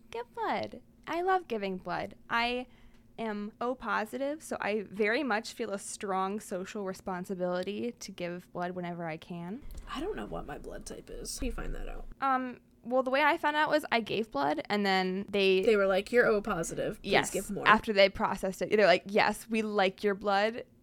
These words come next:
Speaker 1: We need your blood. Please give more." And I said, "Okay."
Speaker 2: Let us just stab you right now, please.
Speaker 1: I'm sorry?
Speaker 2: What?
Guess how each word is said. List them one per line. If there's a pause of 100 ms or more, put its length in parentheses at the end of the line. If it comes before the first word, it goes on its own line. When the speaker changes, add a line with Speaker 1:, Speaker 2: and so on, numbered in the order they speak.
Speaker 1:
We
need
your
blood. (100)
Please
give
more." (320)
And
I
said,
"Okay."
Speaker 2:
Let
us
just
stab
you
right (100)
now, (240)
please. (320)
Speaker 1:
I'm
sorry?
Speaker 2:
What?